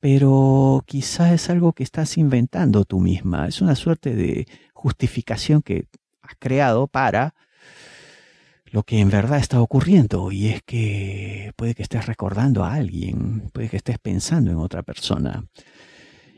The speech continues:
Y no necesariamente porque tu sentimiento por tu pareja haya decaído, sino por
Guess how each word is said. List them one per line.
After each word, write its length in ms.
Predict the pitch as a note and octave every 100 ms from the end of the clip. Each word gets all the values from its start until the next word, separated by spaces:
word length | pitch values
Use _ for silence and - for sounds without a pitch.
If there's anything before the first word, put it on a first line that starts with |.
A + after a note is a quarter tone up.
| _
Y 120 | E3
no 140 | D#3+
necesariamente 720 | D4+ G3+ C#3+ G3+ F#3+ E3 F#3 F#3
porque 640 | - A#2 G2+ - G#2 F2+
tu 140 | -
sentimiento 1080 | - G#2+ F#2+ G2 F#2 A#2 C3 - F2 E2 G2 -
por 320 | F2 E2+ -
tu 160 | G#2
pareja 640 | F2+ A2 E2+ F#2+ - G#2 A2
haya 400 | G2 E2+ G2 F#2+
decaído, 560 | G2 F#2 G#2+ D#3+ B2 G2+
sino 260 | - D3
por 300 | D#3 D3+ C#3+